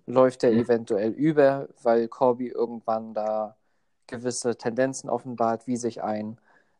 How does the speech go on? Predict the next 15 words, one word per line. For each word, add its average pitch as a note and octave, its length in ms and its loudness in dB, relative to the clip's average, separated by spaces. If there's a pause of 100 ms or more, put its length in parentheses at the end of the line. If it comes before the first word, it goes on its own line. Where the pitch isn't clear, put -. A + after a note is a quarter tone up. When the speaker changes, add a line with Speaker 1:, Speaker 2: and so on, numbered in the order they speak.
(120)
Speaker 1:
äh, - 80 -2
Ruffy A#2 640 2
denn G#2+ 160 -4
doch - 120 -4
verhält C3+ 440 2
oder A#2+ 380 2
dass - 220 -6
er A#2 80 -2
da A2+ 120 0
die A2 140 -10
Connection C3 580 -6
aufgibt, C3+ 600 -2
was A2 160 -2
auch - 140 -12
immer. C#3 260 -2